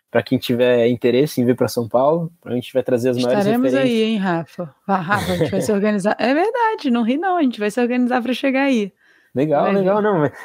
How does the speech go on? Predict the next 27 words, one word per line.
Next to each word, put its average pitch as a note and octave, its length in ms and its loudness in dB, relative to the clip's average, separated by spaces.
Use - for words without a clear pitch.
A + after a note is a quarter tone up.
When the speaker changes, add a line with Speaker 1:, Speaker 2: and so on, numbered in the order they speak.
Speaker 1:
vai B2 80 2
ser D3+ 120 -2
um E3 40 2
eventaço, D#3+ 560 0
assim, C3 140 -2
a B2+ 40 4
gente B2 160 0
tá C3+ 120 2
com C3+ 180 -4
vários C#3 240 2
nomes C#3 260 0
legais, B2+ 480 -2
assim, B2+ 380 -6
de A#2 400 -2
grandes B2+ 280 2
referências, B2+ 680 0
estamos C3 300 0
fechando B2 320 -2
aí B2 200 0
parcerias B2 400 0
com B2 120 -4
grandes B2 280 0
empresas, B2+ 480 0
porque - 240 -6
a C#3 60 2
nossa C#3+ 260 0
ideia C#3 360 2